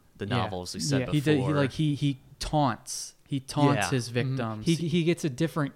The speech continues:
Speaker 3: kick
Speaker 2: Yeah.
Speaker 3: out of the different,
Speaker 2: Yeah.
Speaker 3: um, gang members he
Speaker 2: Yeah.
Speaker 3: kills.
Speaker 1: Right.
Speaker 3: Like, one of the things that p-, also what pops out to me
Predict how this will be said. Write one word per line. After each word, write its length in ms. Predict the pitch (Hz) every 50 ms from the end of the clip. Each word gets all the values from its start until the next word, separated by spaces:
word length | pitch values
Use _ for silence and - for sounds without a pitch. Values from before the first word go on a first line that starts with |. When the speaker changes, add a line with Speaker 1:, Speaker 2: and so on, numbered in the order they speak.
| _ -
Speaker 3:
kick 540 | - - 143 127 117 - - - - - - _
Speaker 2:
Yeah. 220 | - 123 117 110 107 -
Speaker 3:
out 200 | 139 135 131 127
of 340 | 127 123 117 113 - - - _ _ _ _ _ -
the 180 | 131 123 135 127
different, 580 | 117 - - 143 135 - - 147 135 127 - - _ _ _ -
Speaker 2:
Yeah. 320 | 123 120 113 110 107 104 113 -
Speaker 3:
um, 480 | 143 131 123 117 117 113 117 120 123 - _ _ _ - 131
gang 340 | 143 135 135 135 131 127
members 400 | 127 123 123 120 123 120 117 - -
he 80 | 135 123
Speaker 2:
Yeah. 40 | -
Speaker 3:
kills. 520 | - - 131 123 117 113 117 113 - - - - -
Speaker 1:
Right. 140 | 113 107 95 95 135 92 95
Speaker 3:
Like, 80 | - - - - -
one 200 | 143 156 160 180
of 120 | 190 170 143
the 20 | -
things 260 | 175 170 165 151 127
that 160 | 143 - -
p-, 380 | - 160 156 - - - 107 - - _ _ _ _ - _ _
also 380 | - 180 185 175 - - 180 156
what 180 | 147 147 143
pops 320 | - - 151 139 - - 151
out 140 | 139 131 -
to 80 | 139
me 320 | 135 135 131 135 131 127